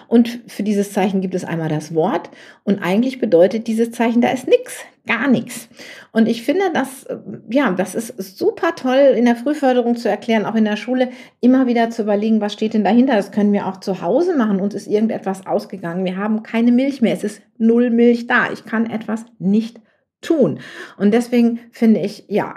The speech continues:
immer wieder, wenn ihr das Gemö-, das Gefühl habt, das passt gerade,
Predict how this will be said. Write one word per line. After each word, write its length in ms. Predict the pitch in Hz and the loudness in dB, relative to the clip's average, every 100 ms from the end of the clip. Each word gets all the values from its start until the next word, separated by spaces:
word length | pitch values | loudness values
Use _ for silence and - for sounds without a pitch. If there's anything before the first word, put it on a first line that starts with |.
| - | -4
immer 260 | 247 269 247 | 0 0 0
wieder, 360 | 226 214 - 175 | 0 0 -2 -4
wenn 200 | 208 381 | -2 0
ihr 120 | 370 | -2
das 160 | 311 | -4
Gemö-, 340 | 254 247 233 233 - | -2 0 0 -4 -8
das 240 | 208 220 | -6 -6
Gefühl 320 | 220 226 226 | -6 -4 -4
habt, 140 | 214 175 | -2 -4
das 140 | 175 | -6
passt 300 | - 294 - | -6 -8 -8
gerade, 380 | - 240 233 | -4 0 0